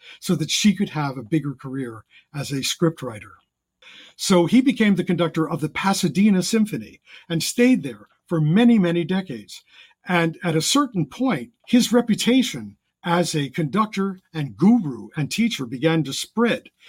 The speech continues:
And so the League of American Orchestras said, "Richard Laird," Richard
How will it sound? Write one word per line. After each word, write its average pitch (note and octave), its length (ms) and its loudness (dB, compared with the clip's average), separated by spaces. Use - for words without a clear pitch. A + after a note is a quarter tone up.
And D3+ 120 -4
so F#3 200 2
the D#3 120 -6
League A3+ 260 4
of G3+ 100 0
American F3+ 440 0
Orchestras E3+ 500 -8
said, C#3+ 320 -4
"Richard G#3 280 0
Laird," F3+ 260 -2
Richard F3+ 400 0